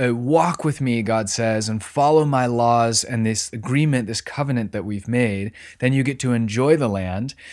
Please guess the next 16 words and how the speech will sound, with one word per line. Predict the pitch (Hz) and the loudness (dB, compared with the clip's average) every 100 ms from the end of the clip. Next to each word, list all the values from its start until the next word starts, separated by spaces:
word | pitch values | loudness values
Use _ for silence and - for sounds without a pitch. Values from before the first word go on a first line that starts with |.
| - - | -20 -4
But | 131 | 0
if | 135 120 | 0 0
you | 127 120 | -2 -2
don't, | 107 208 196 117 120 | 4 4 4 2 -2
then | 127 | 0
you'll | 123 | 0
actually | 127 135 - 135 | 0 -2 -4 -4
be | 117 123 117 | -2 0 0
removed | 113 113 113 123 143 196 202 147 | 0 0 0 2 4 4 2 -2
from | - 117 107 | -2 0 0
the | |
land | 98 98 95 95 120 - - - - | -2 -2 -2 -4 -6 -8 -18 -18 -8
by | 113 135 135 | -2 0 0
a | 123 123 | 0 -4
foreign | - 123 117 104 | -4 0 0 0
enemy." | 117 113 92 87 | -2 -2 -2 -6